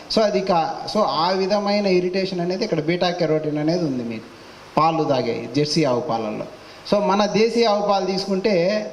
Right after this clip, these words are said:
అలా ఉండదన్నమాట, ఇంకా ఇమ్యూనిటీ పెంచుతుంది, యాంటీ క్యాన్సర్గా ఉంటుంది. So, ఆ కెరోటిన్ అనేది, so, ఈ డిఫరెన్షియేషన్ ఎప్పుడు కనిపెట్టారంటే, ఫస్ట్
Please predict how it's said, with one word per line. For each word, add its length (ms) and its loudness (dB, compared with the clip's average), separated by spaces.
అలా 300 0
ఉండదన్నమాట, 560 0
ఇంకా 380 0
ఇమ్యూనిటీ 640 0
పెంచుతుంది, 720 -2
యాంటీ 340 0
క్యాన్సర్గా 540 0
ఉంటుంది. 360 -4
So, 40 4
ఆ 160 2
కెరోటిన్ 500 2
అనేది, 340 -4
so, 60 4
ఈ 220 2
డిఫరెన్షియేషన్ 680 2
ఎప్పుడు 200 0
కనిపెట్టారంటే, 680 0
ఫస్ట్ 300 -2